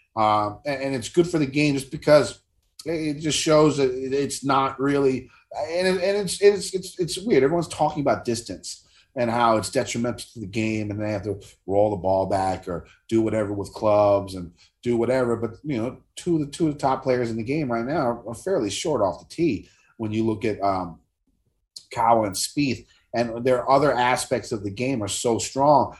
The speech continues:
that they can get it done in this age of, you know, bomb and gouge. Uh, so that's nice. And the thing about Rahm is, he, for, for a guy who hits it as far as he does, he's fairly accurate, middle of the road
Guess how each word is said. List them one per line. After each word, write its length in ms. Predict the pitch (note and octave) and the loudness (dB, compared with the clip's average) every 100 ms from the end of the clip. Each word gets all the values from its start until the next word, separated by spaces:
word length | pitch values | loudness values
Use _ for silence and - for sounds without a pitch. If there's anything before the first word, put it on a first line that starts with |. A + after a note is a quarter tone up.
| _ | _
that 80 | A2 | -8
they 100 | A#2 | -6
can 140 | A#2 | -6
get 180 | G#2+ A2+ | -2 -2
it 140 | G#2 F#2 | 0 -2
done 240 | C3 B2+ | -2 -2
in 80 | G#2 | -4
this 180 | G2+ G#2+ | -6 -6
age 320 | A2+ A2+ G2 | -2 -2 -2
of, 100 | G2 G2 _ _ | -6 -8 _ _
you 80 | A#2+ | -6
know, 80 | G2+ | -4
bomb 340 | F2+ G2+ F#2 | 0 0 0
and 140 | F#2+ F2 | -2 -4
gouge. 580 | G#2 A2+ F#2 E2+ - - _ - | 4 4 4 0 -10 -18 _ -6
Uh, 220 | G2 G2+ | 0 0
so 140 | - A2+ | 0 -4
that's 220 | A#2 - | -4 -2
nice. 220 | D3+ B2+ | -2 -2
And 80 | C#3 | -2
the 60 | |
thing 120 | D3 F3+ | -2 2
about 280 | D3+ A#2+ | 4 2
Rahm 320 | A#2+ D#3+ F3 D3+ | 2 2 2 2
is, 160 | B2+ | -2
he, 220 | F3 E3+ | -4 -12
for, 240 | G#2+ C3+ B2+ | -6 -2 -2
for 160 | A2+ | -2
a 80 | A#2+ | -2
guy 220 | A#2+ D#3+ | 0 4
who 80 | D3+ | 6
hits 120 | D3 | 6
it 60 | C#3+ | 2
as 100 | B2+ | -2
far 220 | - A#2+ | 2 2
as 80 | A2+ | 4
he 40 | |
does, 160 | C3 D#3+ | 0 -4
he's 280 | F3+ E3+ - | -4 -10 -4
fairly 400 | D#3+ E3+ C#3 A2+ | 2 2 4 2
accurate, 340 | C3+ D3 F#2+ | 0 -2 -6
middle 160 | A2 B2 | -6 -4
of 60 | |
the 60 | A#2+ | 0
road 320 | A#2 C#3 F#2 | 4 4 2